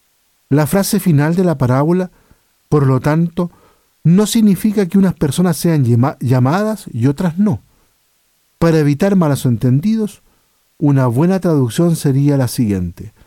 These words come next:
"Todos son llamados, pero pocos escogidos".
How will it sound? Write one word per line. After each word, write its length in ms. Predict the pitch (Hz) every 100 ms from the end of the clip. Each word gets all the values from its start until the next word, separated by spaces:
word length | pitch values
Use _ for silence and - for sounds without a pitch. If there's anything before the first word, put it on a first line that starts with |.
| _ _ _ _ _ -
"Todos 340 | 202 214 202
son 240 | - 190
llamados, 640 | 180 151 107 92 90 - _ _ _ _ _
pero 240 | - 123 104
pocos 640 | - 170 175 220 175 -
escogidos". 800 | - 139 - 135 - 90 80 -